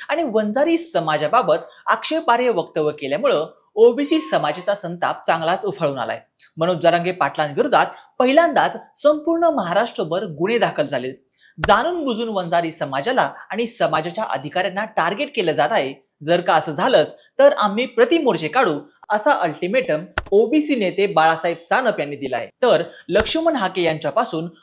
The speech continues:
वंजारी समाजाचे अनेक पुढारी सध्या मनोज जरांगे पाटील यांच्या विरोधात आक्रमक झाले. जरांगे नेमकं वंजारी समाजाच्या विरोधात काय बोलले? सरपंच संतोष देशमुख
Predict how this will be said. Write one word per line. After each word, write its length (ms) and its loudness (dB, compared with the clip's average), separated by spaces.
वंजारी 500 2
समाजाचे 560 0
अनेक 260 -4
पुढारी 340 0
सध्या 420 0
मनोज 360 0
जरांगे 280 4
पाटील 380 0
यांच्या 280 0
विरोधात 320 -2
आक्रमक 400 -4
झाले. 200 -12
जरांगे 420 2
नेमकं 500 2
वंजारी 380 0
समाजाच्या 480 -4
विरोधात 320 -2
काय 160 4
बोलले? 300 -2
सरपंच 380 2
संतोष 440 4
देशमुख 340 -2